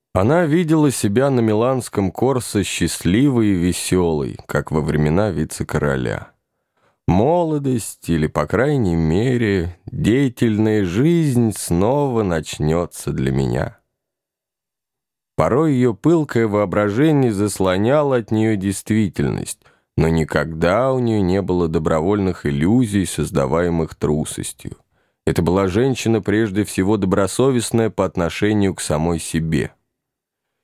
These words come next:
"Если я настолько стара, чтобы делать глупости", повторяла она, "зависть, подверженная иллюзиям, как и любовь, может отравить мне пребывание в Милане". После смерти мужа моя благородная бедность произвела впечатление,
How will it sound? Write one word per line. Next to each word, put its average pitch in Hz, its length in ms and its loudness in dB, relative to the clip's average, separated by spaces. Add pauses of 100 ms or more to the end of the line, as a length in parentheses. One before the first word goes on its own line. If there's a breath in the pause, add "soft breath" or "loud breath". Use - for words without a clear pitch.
(160)
"Если 98 360 2
я 120 140 2
настолько 120 640 0
стара, 113 520 0
чтобы 85 340 -4
делать 90 380 0
глупости", 147 640 -2
повторяла 69 720 -2
она, 53 280 -8 (340)
"зависть, 110 840 0
подверженная 87 800 0
иллюзиям, 92 600 0
как - 260 -4
и - 40 -4
любовь, 98 640 -2 (300)
может 120 420 0
отравить 85 500 0
мне 73 180 0
пребывание 82 600 0
в 76 100 -6
Милане". 80 560 -2 (1400)
После 151 360 0
смерти 160 460 0
мужа 160 440 2
моя 98 320 0
благородная 139 720 0
бедность 139 680 0
произвела 101 580 2
впечатление, 95 1040 -2